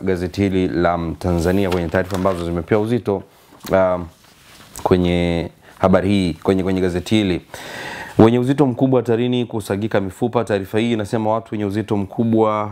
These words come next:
na watumiaji wa dawa kwa muda mrefu, wazee wenye umri wa miaka, uh, zaidi ya hamsini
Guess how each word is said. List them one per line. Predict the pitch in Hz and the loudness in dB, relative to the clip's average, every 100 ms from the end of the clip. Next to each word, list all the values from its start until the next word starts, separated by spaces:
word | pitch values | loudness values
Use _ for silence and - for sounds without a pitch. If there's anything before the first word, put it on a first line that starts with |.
| - | -6
na | 98 | -4
watumiaji | 95 95 101 101 104 104 98 | -4 -4 -2 0 0 0 0
wa | 90 87 | 0 0
dawa | 98 95 | -2 -2
kwa | 95 | -4
muda | 87 87 | -4 -2
mrefu, | 104 101 - 107 101 | -2 -4 -4 -2 0
wazee | 85 87 82 101 107 107 | -2 -2 0 2 2 2
wenye | 95 90 90 | 0 -2 0
umri | 101 | 0
wa | 95 | 0
miaka, | 98 95 | -2 -4
uh, | 87 90 87 | -4 -2 -2
zaidi | 90 98 | 0 0
ya | 90 | 0
hamsini | 82 120 113 110 | -2 0 0 -2